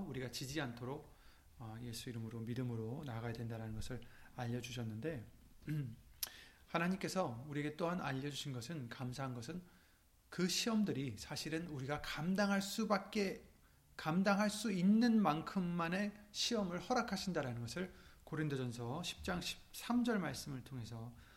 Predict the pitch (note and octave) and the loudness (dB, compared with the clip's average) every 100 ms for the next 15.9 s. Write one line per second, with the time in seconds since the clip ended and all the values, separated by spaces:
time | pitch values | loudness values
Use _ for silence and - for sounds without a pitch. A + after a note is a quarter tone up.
0 | - - B2 G#2+ G#2+ A2+ - A#2+ A#2+ A#2 | -20 -18 -12 -10 -10 -10 -6 -4 -4 -2
1 | A#2 A2+ - A#2 - A2+ A2+ B2+ C#3 C3+ | -2 -4 -6 -10 -8 -8 -4 -2 -2 -4
2 | - - - E3 F3+ E3+ D3+ - C3 C3+ | -14 -12 -4 2 2 2 0 -2 -4 -2
3 | B2+ C3 B2+ D#3 A#2 - A#2+ - - F3 | -2 -4 -4 -4 -4 -6 -4 -4 -4 -4
4 | F3 D3+ B2 A#2+ A#2 D3 D3 A2+ - - | -2 -2 -2 -4 -4 -2 -2 -6 -14 -20
5 | - - - - D3+ C#3 C3 B2 A#2+ - | -20 -20 -18 -4 -2 0 0 -2 -4 -6
6 | - D3 - - D3 A#2+ C3 G3 - - | -2 -2 -2 -6 -6 -4 -2 -4 -6 -14
7 | - - - D3 C#3 C#3 G3 G#3 - - | -16 -10 -2 0 0 2 2 0 -6 -12
8 | - - C#3+ E3+ G3 G3+ G#3+ - B3 B3 | -8 -2 0 4 6 6 6 4 6 8
9 | A#3 - D#3 A2+ A2+ - - - C#3 C#3 | 6 4 2 2 0 -6 -20 -12 -2 0
10 | C#3+ C3+ C3+ E3 - - - C#3+ C#3 D3+ | 2 2 0 0 -8 -16 -10 -4 0 0
11 | E3 D#3 - E3+ - D3+ E3+ D3+ B2+ B2+ | 2 0 2 -2 -2 -4 0 0 0 -2
12 | A2+ G#2 - - - A3 - - G#3+ G#3 | -2 -8 -12 -20 -2 0 0 2 4 6
13 | G#3 F3 F3 G3+ G3 F#3+ D#3+ E3 D#3+ E3 | 6 4 0 0 4 4 6 4 2 0
14 | D#3+ C3+ D3 D#3+ F3 F3 - D#3+ D3+ F3+ | 0 -2 -2 2 0 2 0 0 0 0
15 | E3+ - A3 G#3+ G3 D#3+ D#3 F#3 | 0 2 4 6 6 4 4 2